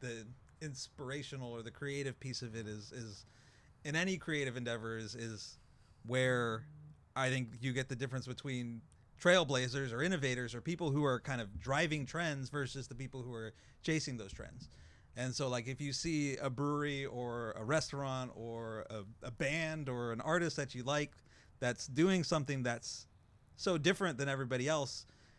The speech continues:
I feel like a lot of it is really just a demonstration of them having practiced their technique of however they wanted to do it and getting to a point to where suddenly it was less about thinking about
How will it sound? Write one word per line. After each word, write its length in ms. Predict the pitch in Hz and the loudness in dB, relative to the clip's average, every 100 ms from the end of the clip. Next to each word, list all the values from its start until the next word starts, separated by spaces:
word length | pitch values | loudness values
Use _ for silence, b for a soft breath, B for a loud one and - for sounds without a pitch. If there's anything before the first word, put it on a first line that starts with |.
| b b - | b b -2
I 160 | 143 | 0
feel 160 | 147 190 | 4 6
like 140 | 165 | 6
a 60 | 151 | 8
lot 180 | 165 190 | 10 10
of 100 | 165 | 10
it 100 | 151 | 6
is 120 | 135 | 4
really 160 | 160 | 4
just 160 | 139 123 | 4 2
a 60 | 131 | 0
demonstration 680 | 135 135 - 139 131 131 | 0 0 -2 -2 -2 -2
of 160 | 120 110 | -6 -4
them 260 | 135 135 | -2 -2
having 720 | 127 117 131 123 131 120 117 107 b b b b b - - - - | -4 -2 -2 -2 -4 -4 -6 -10 b b b b b -20 -20 -20 4
practiced 640 | 175 165 - 165 - 147 | 8 8 6 0 0 0
their 400 | 139 151 147 139 131 175 | 4 4 4 0 -4 4
technique 480 | - 139 139 131 - | 4 4 2 -2 -4
of 80 | 113 | -2
however 380 | 165 170 202 190 | 4 6 6 4
they 140 | 180 | 4
wanted 320 | 165 165 165 | 2 2 0
to 80 | 147 | -2
do 200 | 139 131 | -2 0
it 160 | 139 - - | 0 -4 -8
and 340 | 143 135 127 120 | -4 -2 -2 0
getting 300 | 143 165 156 | 0 2 0
to 140 | 170 | -2
a 40 | 160 | -2
point 320 | 147 147 147 - | -2 -2 -2 -6
to 80 | 135 | -6
where 480 | 131 135 131 120 - b b b b | -2 0 0 -2 -6 b b b b
suddenly 460 | - 185 185 180 156 | -4 2 2 4 2
it 80 | 147 | 2
was 320 | 151 120 131 | 0 -2 -6
less 320 | 131 160 - | 2 2 2
about 280 | 160 147 - | 2 0 0
thinking 220 | 156 151 | -4 -2
about 220 | 131 123 | 0 -2